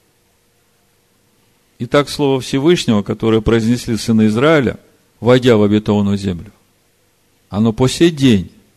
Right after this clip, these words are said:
и до конца времени, и времён, и полувремени будет совершать то,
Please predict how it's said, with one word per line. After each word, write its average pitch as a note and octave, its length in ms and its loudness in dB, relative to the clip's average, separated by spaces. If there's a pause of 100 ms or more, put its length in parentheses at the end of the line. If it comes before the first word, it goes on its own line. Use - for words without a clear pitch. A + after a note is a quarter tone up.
(1040)
и A#2 100 -6
до A#2 140 0
конца C3+ 400 0
времени, A#2 560 0
и G#2 40 4
времён, A2+ 440 2
и G2 60 -2
полувремени G#2+ 720 -2 (920)
будет B2 300 0
совершать C#3+ 800 2 (220)
то, E3 420 2